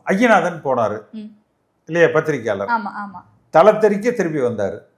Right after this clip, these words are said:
Speaker 1: வந்து எதிராக விமர்சனம் செய்து கொண்டிருக்கிறார். பத்திரிக்கையாளர் ஜெகதீஷ், ஜெகதீஸ்வரனா ஜெகதீஷ்
Speaker 2: ம்.
Speaker 1: போனாரு. அவர் இன்னைக்கு கடுமையா விஜய் எதிர்த்து பேசிட்டு இருக்காரு. அதுல ரெண்டாவது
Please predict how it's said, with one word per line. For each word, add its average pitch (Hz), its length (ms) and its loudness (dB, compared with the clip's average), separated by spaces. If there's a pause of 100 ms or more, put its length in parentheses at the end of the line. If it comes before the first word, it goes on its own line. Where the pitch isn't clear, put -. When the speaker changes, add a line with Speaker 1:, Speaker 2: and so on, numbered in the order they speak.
(800)
Speaker 1:
வந்து 254 300 0
எதிராக 233 480 8
விமர்சனம் 196 520 2
செய்து 151 260 -6
கொண்டிருக்கிறார். 101 680 -8 (840)
பத்திரிக்கையாளர் 180 600 0
ஜெகதீஷ், 214 520 -2 (280)
ஜெகதீஸ்வரனா 151 920 -6
ஜெகதீஷ் 147 560 -6
Speaker 2:
ம். 226 140 -12 (260)
Speaker 1:
போனாரு. 127 400 0 (840)
அவர் 247 300 2
இன்னைக்கு 220 380 -4
கடுமையா 202 460 2
விஜய் 170 240 -4
எதிர்த்து 160 540 -6 (600)
பேசிட்டு 220 440 4
இருக்காரு. 107 420 -6 (500)
அதுல 220 400 4
ரெண்டாவது 262 360 2